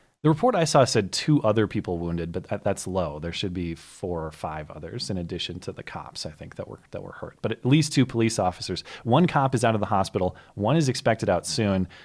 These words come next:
and, and others remain hospitalized. The gunman was armed with, uh, an A R fifteen rifle, three Glock handguns. Uh, after surrender-, surrendering,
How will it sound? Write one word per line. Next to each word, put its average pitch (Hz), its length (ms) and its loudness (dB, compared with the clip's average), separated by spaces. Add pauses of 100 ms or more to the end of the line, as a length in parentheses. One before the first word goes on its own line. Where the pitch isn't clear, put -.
(140)
and, 98 240 0
and 101 120 2
others 107 280 2
remain 90 240 -2
hospitalized. 95 800 -2 (440)
The 120 260 4 (120)
gunman 131 680 4
was 123 200 4
armed 127 440 4
with, 117 340 0
uh, 107 200 4
an 104 100 2
A 143 100 4
R 160 100 4
fifteen 143 480 2
rifle, 110 600 2
three 127 240 2
Glock 110 300 2
handguns. 90 640 -2 (680)
Uh, 82 440 -4
after 113 220 0
surrender-, 156 680 2
surrendering, 131 680 2